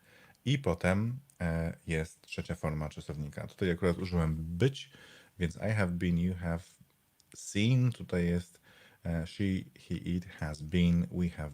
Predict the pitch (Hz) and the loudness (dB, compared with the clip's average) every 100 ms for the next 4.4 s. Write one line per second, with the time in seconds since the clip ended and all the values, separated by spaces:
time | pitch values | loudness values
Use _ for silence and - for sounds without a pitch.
0 | 69 80 76 - 78 76 71 71 73 87 | -6 -4 -4 -8 -8 -8 -6 -8 -2 2
1 | 78 65 - _ _ _ _ _ - - | 2 0 -10 _ _ _ _ _ -20 -20
2 | - - - - - _ 87 87 85 85 | -20 -20 -20 -20 -20 _ 2 4 4 4
3 | 85 82 _ _ _ _ - _ _ _ | 2 -2 _ _ _ _ -20 _ _ _
4 | - 101 87 | -2 2 4